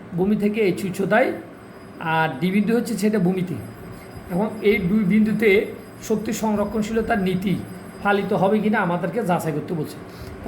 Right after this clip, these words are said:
আমরা ধরলাম বি বিন্দুতে ট্রাকটা যখন ছিল, ওই সময় ট্রাক ভূমি থেকে এইচ উচ-, এইচ উচ্চতায় ছিল, তখন তার মধ্যে বিভব শক্তিও ছিল, থামাবার আগ পর্যন্ত তার মধ্যে একটা বেগ ছিল, তাহলে তার মধ্যে গতিশক্তিও ছিল। তো এখন আমরা ধরে নিলাম এই বি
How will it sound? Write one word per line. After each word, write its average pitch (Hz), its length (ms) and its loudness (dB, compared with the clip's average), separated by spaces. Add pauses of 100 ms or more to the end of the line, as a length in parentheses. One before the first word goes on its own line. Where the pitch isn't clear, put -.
আমরা 214 200 2
ধরলাম 240 320 2
বি 208 100 6
বিন্দুতে 208 440 0 (100)
ট্রাকটা 208 300 0
যখন 208 280 0
ছিল, 226 200 0 (560)
ওই 202 200 2
সময় 233 300 0
ট্রাক 208 220 2 (320)
ভূমি 202 260 0
থেকে 220 160 -2
এইচ 208 180 2
উচ-, 208 220 -6 (280)
এইচ 190 140 4
উচ্চতায় 196 380 0
ছিল, 214 120 4 (420)
তখন 202 240 0
তার 180 160 2
মধ্যে 196 160 0
বিভব 175 360 2
শক্তিও 220 420 -2
ছিল, 247 120 4 (920)
থামাবার 233 400 2
আগ 202 220 2
পর্যন্ত 202 280 -2 (120)
তার 190 160 0
মধ্যে 208 160 -2
একটা 208 220 -4
বেগ 170 140 4
ছিল, 180 200 0 (440)
তাহলে 190 180 2
তার 180 200 2
মধ্যে 175 200 0
গতিশক্তিও 170 540 0
ছিল। 180 180 0 (420)
তো - 100 -14
এখন 208 180 4
আমরা 214 140 2
ধরে 185 240 2
নিলাম 202 220 4 (420)
এই 196 200 2
বি 180 80 0